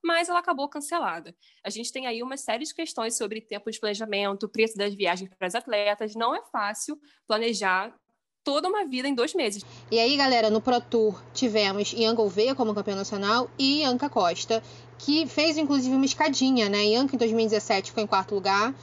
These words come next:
Speaker 2: em dois mil e dezoito ficou em terceiro, em dois mil e dezenove, em dois mil e dezenove terminou como vice e em dois mil e vinte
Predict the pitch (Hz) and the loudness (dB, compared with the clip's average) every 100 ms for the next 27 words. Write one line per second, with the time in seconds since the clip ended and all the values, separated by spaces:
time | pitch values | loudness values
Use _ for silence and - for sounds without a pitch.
0 | - - 208 208 220 226 208 202 - 220 | -18 -4 0 2 2 2 2 0 0 0
1 | 254 285 269 214 - 202 220 226 220 214 | 2 2 0 0 0 4 4 2 2 0
2 | 208 220 220 202 202 196 190 214 214 208 | 0 0 -2 -2 -2 -2 -2 -4 -4 -2
3 | 214 208 226 233 214 220 214 185 175 180 | 0 2 0 0 0 0 2 -2 -4 -8
4 | - - - - 262 285 247 233 220 208 | -10 -20 -10 0 2 4 4 2 2 0
5 | 196 254 269 - 302 - 285 302 349 294 | 2 2 0 -2 -4 -2 2 2 4 4
6 | 262 269 247 208 196 202 254 247 | 4 4 4 2 0 -2 -2 -2